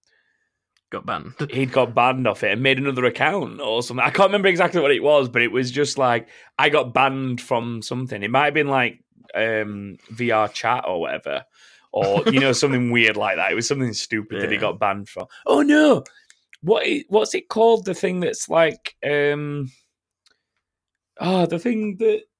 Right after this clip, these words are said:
Speaker 2: Joshua was on about the other day, where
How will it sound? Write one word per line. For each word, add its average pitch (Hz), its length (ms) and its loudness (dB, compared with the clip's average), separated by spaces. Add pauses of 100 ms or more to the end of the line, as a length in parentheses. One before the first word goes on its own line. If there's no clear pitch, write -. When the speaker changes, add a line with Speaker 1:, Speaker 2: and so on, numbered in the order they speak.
(160)
Speaker 2:
Joshua 226 360 -4
was 156 160 -2
on 160 100 0
about 135 340 0
the 123 120 -6
other 135 140 -6
day, 147 500 -4 (260)
where 131 580 -2